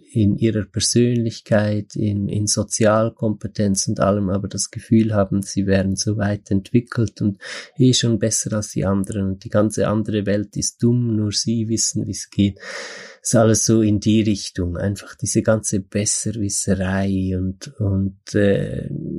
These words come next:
völliger Entwicklungsmangel an Sozialkompetenzen und so. Und wir mussten wirklich arg, äh, unsere Grenzen verteidigen.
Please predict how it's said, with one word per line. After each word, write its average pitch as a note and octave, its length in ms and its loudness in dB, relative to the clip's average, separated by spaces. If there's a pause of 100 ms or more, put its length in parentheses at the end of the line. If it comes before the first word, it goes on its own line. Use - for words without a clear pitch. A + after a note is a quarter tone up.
(100)
völliger A#2 800 2
Entwicklungsmangel F#2+ 1500 2
an G2 340 -4
Sozialkompetenzen F#2+ 1500 -6
und - 160 -6
so. - 240 -12 (1160)
Und A2 520 4
wir A2+ 240 4
mussten A#2+ 800 2
wirklich A#2+ 840 0
arg, G2+ 640 0
äh, G#2+ 240 2
unsere G#2 500 0
Grenzen G#2+ 480 0
verteidigen. F#2+ 800 0